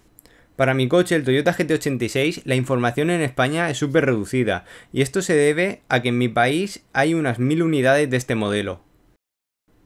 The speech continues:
Y buscando y buscando en foros de Estados Unidos encontré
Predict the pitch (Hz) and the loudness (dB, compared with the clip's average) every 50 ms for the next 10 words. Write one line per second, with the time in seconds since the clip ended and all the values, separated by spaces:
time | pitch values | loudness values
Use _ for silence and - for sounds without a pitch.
0 | _ _ _ _ - - _ _ _ _ - 139 131 127 127 123 - 151 156 180 | _ _ _ _ -20 -20 _ _ _ _ -2 0 2 2 2 2 2 2 2 4
1 | 175 170 156 143 131 - 147 143 151 170 170 170 180 165 139 127 123 - 139 143 | 4 4 4 2 2 0 0 0 0 0 -2 -2 0 0 -2 -2 -2 0 0 0
2 | 160 160 147 147 135 - 151 147 143 131 127 131 123 120 131 131 151 160 165 156 | 2 2 2 0 0 0 0 0 0 0 0 -2 -2 0 0 0 0 -2 -2 -2
3 | 135 120 117 107 120 113 113 117 113 113 - 131 147 170 190 - - | -4 -4 -4 -2 -4 -4 -4 -4 -6 -6 -2 2 2 2 2 0 -6